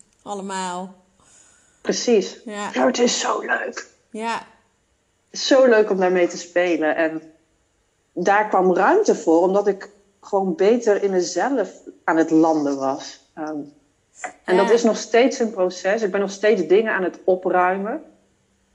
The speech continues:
Speaker 2: Ehm, maar het voelt wel steeds, eh,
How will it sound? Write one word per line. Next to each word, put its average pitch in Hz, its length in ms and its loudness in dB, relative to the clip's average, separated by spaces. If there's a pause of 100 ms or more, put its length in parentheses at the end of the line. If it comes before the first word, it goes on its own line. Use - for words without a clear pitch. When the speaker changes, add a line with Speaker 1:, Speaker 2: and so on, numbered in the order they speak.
(400)
Speaker 2:
Ehm, 165 260 -14 (1900)
maar - 320 0
het - 260 -6
voelt 240 200 2
wel 202 220 2
steeds, - 580 -4
eh, 170 100 -14